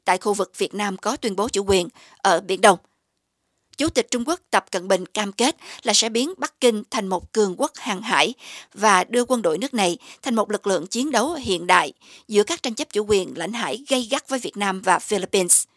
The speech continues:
Trước các hành động lấn lướt không ngừng của Bắc Kinh, Hà Nội lần lượt thu nhận các tàu ngầm lớp Kilo của Nga trong hợp đồng hai tỷ đô la,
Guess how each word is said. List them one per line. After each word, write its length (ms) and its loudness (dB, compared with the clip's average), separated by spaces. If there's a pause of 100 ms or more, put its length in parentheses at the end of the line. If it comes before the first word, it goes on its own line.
(1000)
Trước 200 2
các 140 -4
hành 120 -4
động 220 0
lấn 200 -2
lướt 240 -4
không 240 -4
ngừng 240 -2
của 100 -2
Bắc 200 -2
Kinh, 200 2 (300)
Hà 120 2
Nội 380 2
lần 240 -2
lượt 220 -2
thu 120 -4
nhận 280 -2
các 180 -8
tàu 120 0
ngầm 280 0
lớp 280 -2
Kilo 280 2
của 160 -6
Nga 280 2 (340)
trong 120 2
hợp 180 -6
đồng 260 0
hai 180 -4
tỷ 180 -8
đô 140 0
la, 220 4